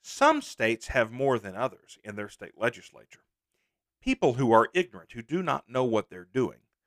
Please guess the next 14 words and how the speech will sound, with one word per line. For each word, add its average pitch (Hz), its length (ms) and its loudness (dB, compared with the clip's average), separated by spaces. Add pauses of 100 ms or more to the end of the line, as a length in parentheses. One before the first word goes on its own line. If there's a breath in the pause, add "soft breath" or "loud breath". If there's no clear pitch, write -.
(220)
but 113 160 0
taking 165 340 -2
a 101 60 -8
stance - 760 -4 (1400)
for 104 460 2
whatever 139 520 4
reason, - 380 -14 (260)
religious, 139 760 -6 (200)
political, 151 720 -2
or 104 200 2
otherwise, 117 720 0 (840)
instead 160 320 2
of 147 80 6
actually 110 600 0